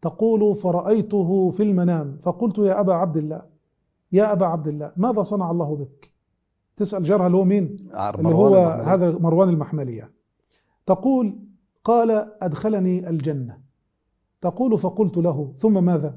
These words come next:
Speaker 1: هذا كله في المنام يعني. قال: "ثم رفعت إلى أصحاب اليمين." ثم رفعت
Speaker 2: إلى أصحاب
Speaker 1: إلى
Speaker 2: اليمين.
Speaker 1: أصحاب اليمين. قال: "ثم ماذا؟" قال: "ثم رفعت إلى المقربين."
Speaker 2: يا الله.
Speaker 1: قالت: "فمن رأيت هناك؟" كل ده في المنام.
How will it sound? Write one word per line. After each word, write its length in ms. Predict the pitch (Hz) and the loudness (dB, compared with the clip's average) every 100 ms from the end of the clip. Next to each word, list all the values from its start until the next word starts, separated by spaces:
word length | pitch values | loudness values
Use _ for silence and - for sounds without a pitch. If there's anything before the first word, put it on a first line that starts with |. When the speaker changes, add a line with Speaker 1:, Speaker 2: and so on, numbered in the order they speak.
| - | -6
Speaker 1:
هذا 160 | 190 202 | -2 0
كله 200 | 269 254 | 0 0
في 80 | 220 | 0
المنام 360 | 202 208 185 | -2 -2 -4
يعني. 180 | 170 165 - _ _ _ _ - | -6 -10 -18 _ _ _ _ 0
قال: 300 | 233 262 233 | 2 4 2
"ثم 300 | 247 277 254 | 2 2 4
رفعت 500 | 226 214 247 226 233 | 4 4 2 -2 -2
إلى 180 | 208 190 | -2 -2
أصحاب 420 | 175 - 214 175 | -4 -4 -2 0
اليمين." 500 | 160 147 139 110 - _ _ _ | 0 -2 -6 -10 -18 _ _ _
ثم 200 | - 196 | -2 0
رفعت 420 | 170 143 202 165 | 0 -2 -2 -2
Speaker 2:
إلى 380 | 233 220 - 92 | -6 -6 -8 -8
أصحاب 360 | - - - 233 | -8 -10 0 2
Speaker 1:
إلى 80 | |
Speaker 2:
اليمين. 100 | 220 | 2
Speaker 1:
أصحاب 340 | 139 110 208 175 | 0 -2 0 0
اليمين. 340 | 156 143 135 131 - _ _ | 0 -2 -6 -12 -20 _ _
قال: 300 | - 269 254 | 0 2 2
"ثم 280 | 247 240 202 | 0 0 0
ماذا؟" 320 | 190 180 165 - - _ - | 0 -2 -4 -10 -18 _ -4
قال: 280 | 240 262 233 | 0 2 2
"ثم 220 | 254 240 | 2 2
رفعت 440 | 220 202 247 220 | 2 2 0 -2
إلى 160 | 226 220 | 0 2
المقربين." 720 | 196 180 165 147 135 131 131 - | 2 0 -2 -4 -4 -8 -12 -16
Speaker 2:
يا 180 | 98 82 | -10 -10
الله. 260 | 67 69 69 _ _ _ _ - | -10 -16 -20 _ _ _ _ -2
Speaker 1:
قالت: 320 | 262 269 262 | 0 2 0
"فمن 300 | 247 240 254 | 0 0 2
رأيت 320 | 220 220 202 | 0 0 0
هناك؟" 480 | 175 165 165 165 - - _ _ _ _ _ | -2 0 -2 -4 -12 -20 _ _ _ _ _
كل 160 | 233 247 | 0 2
ده 80 | 285 | 2
في 80 | |
المنام. 400 | 254 240 247 220 | 2 2 2 -2